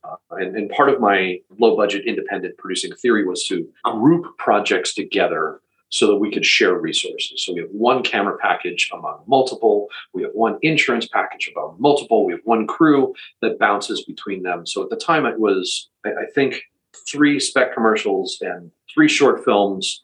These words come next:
if I'm remembering right, plus a, a large series of tests for American Cinematographer magazine. And we had a certain window of time that we were doing all of this. And I realized that at the very end of this,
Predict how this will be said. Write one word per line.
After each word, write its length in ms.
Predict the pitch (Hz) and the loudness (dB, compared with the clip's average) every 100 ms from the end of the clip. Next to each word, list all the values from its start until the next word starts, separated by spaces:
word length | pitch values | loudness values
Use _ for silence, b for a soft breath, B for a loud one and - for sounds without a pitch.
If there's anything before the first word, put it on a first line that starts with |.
| _ | _
if 100 | 87 | -4
I'm 60 | 90 | 0
remembering 380 | 95 95 90 | 0 2 0
right, 260 | 90 90 90 - - | 0 -2 -4 -10 -2
plus 280 | 139 - - | 2 2 2
a, 60 | |
a 240 | 98 104 95 | 0 0 -2
large 440 | 98 110 101 - - | 2 4 4 2 0
series 320 | 101 90 - | 0 0 -4
of 120 | - | -10
tests 420 | - 87 - - | -4 -4 -4 -8
for 220 | - 90 85 | -6 -4 -2
American 300 | 87 80 85 | -2 -4 -10
Cinematographer 580 | - - - - - - | -14 -10 -10 -10 -14 -14
magazine. 360 | - - - _ | -14 -14 -20 _
And 100 | 98 | 0
we 80 | |
had 80 | 123 | 2
a 40 | - | 2
certain 340 | 170 175 110 B B B | 2 0 -4 B B B
window 380 | 123 143 147 98 | 2 4 6 4
of 140 | 92 - | 2 0
time 240 | 101 87 | 0 0
that 100 | - | -4
we 100 | 95 | -6
were 100 | 90 | -6
doing 280 | 90 92 87 | -6 -6 -4
all 220 | 87 80 | -4 -4
of 40 | - - | -10 -20
this. 220 | - - _ _ _ - | -20 -20 _ _ _ 0
And 100 | 120 | 4
I 60 | |
realized 500 | 123 151 170 120 107 | 4 4 4 2 0
that 160 | 107 98 - _ - | -4 -4 -8 _ -4
at 80 | - | -4
the 100 | 107 | 2
very 320 | 139 123 104 | 4 4 4
end 240 | 131 240 | 2 2
of 160 | - - | 0 -2
this, 460 | 78 87 - - | -8 -8 -8 -10